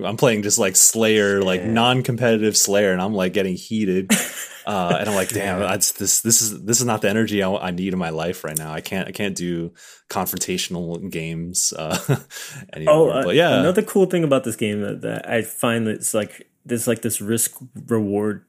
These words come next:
Speaker 3: kinda aspect of it. So the further you get throughout the days, um, you know, the harder it gets. Um, so after you defeat a giant, you get these, like, special currency that you can spend in the shop, like you would d-, do in, like, a Fortnite or something like that. It has, like, a battle pass kinda,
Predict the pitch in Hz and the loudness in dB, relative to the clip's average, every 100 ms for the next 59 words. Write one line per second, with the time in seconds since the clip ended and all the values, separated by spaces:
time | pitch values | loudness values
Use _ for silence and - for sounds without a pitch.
0 | - 107 98 98 98 - 107 - 117 120 | -12 -6 -6 -4 -6 -4 -4 -2 0 0
1 | - 113 107 - 156 143 131 120 120 - | 0 0 2 4 6 6 6 6 4 2
2 | - - 113 104 104 101 104 110 107 - | -6 0 2 2 0 0 0 0 -2 -6
3 | _ _ _ - 98 95 92 92 90 - | _ _ _ -8 -4 -2 -4 -6 -10 -14
4 | _ 120 98 98 107 98 104 104 101 98 | _ -2 0 -2 0 0 -2 -4 -6 -4
5 | - - - 110 95 92 - - - - | -6 -8 -6 -4 -2 -4 -8 -12 -4 4
6 | 120 110 104 98 _ _ - 135 - 131 | 6 6 2 -2 _ _ -2 0 0 0
7 | 117 110 - 110 113 _ _ _ - 98 | 2 0 0 -2 -4 _ _ _ -6 -2
8 | 107 113 127 113 - 113 104 110 107 101 | 0 2 2 0 -4 -4 -2 -2 -2 -2
9 | 104 104 110 104 104 - 104 117 165 120 | -4 -4 -4 -4 -8 -6 -4 -2 -2 -4
10 | 85 101 - - 101 98 95 92 110 104 | -6 -4 -4 -4 -4 -4 -4 -2 0 0
11 | 95 87 98 90 80 - 107 92 95 92 | -4 -6 -6 -8 -10 -8 -4 -4 -4 -6
12 | 104 - 107 - - - - - - - | -6 -6 -6 -6 -8 -8 -8 -8 -10 -10
13 | - 104 110 98 95 98 95 92 - 98 | -6 -4 -4 -4 -6 -4 -4 -4 -4 -4
14 | 95 - 107 92 95 | -4 -4 -6 -6 -8